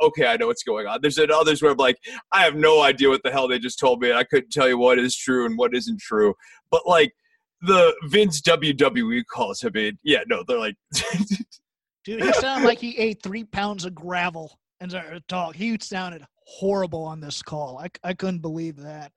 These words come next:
Speaker 2: Um, yeah, other big news. They're still trying to, uh, find another streaming partner,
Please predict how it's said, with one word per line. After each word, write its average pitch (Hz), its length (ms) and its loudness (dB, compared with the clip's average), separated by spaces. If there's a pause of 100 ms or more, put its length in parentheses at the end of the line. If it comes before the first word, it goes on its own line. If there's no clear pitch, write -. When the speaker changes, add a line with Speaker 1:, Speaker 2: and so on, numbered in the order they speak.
Speaker 2:
Um, 170 520 -12 (640)
yeah, 202 420 0
other 233 240 2
big 202 360 2
news. 214 440 4
They're 202 180 6
still 226 480 2
trying 214 560 2
to, 190 380 2
uh, 180 260 0
find 196 480 -4
another 185 340 -4
streaming 220 480 -6
partner, 190 600 -2